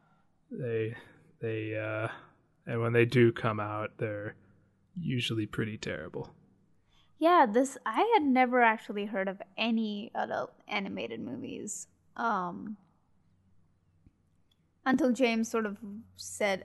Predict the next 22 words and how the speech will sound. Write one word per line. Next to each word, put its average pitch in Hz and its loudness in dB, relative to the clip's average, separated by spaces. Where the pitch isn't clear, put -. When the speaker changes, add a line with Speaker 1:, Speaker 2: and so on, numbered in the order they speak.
Speaker 2:
"Oh, 330 8
we're 302 6
gonna 302 2
watch 208 4
A 202 -6
Scanner 226 2
Darkly," 226 4
and 196 -4
I 202 -2
was 208 -4
like, 202 -6
"I 220 6
don't 208 2
know 185 -4
what 185 -4
that 196 -2
is. 247 -2
Never 196 2
heard 208 2
of 202 -2
it. 226 0
Speaker 1:
<laughs> - -20